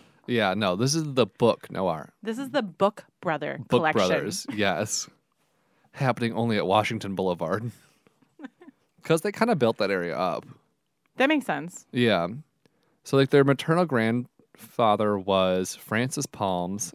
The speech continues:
Speaker 1: who was one of the city's wealthiest men. Uh, he inspired the Kesha song, "Party at a Rich Dude's House."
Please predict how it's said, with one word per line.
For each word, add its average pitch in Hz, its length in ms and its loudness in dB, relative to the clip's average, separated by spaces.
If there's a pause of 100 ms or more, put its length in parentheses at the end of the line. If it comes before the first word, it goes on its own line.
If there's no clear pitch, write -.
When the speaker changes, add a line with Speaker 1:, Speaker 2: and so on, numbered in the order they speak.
Speaker 1:
who 127 180 -8
was 110 180 -4
one 107 140 0
of 113 60 0
the 110 60 0
city's 110 360 -2
wealthiest 104 480 0
men. 90 400 -8 (420)
Uh, 98 220 -4
he 110 140 -2
inspired 139 640 0
the 139 60 -2
Kesha 123 340 -4
song, 98 280 -4
"Party 107 300 -2
at 101 60 -4
a 98 40 -8
Rich 98 240 -6
Dude's 92 260 -6
House." 87 460 -6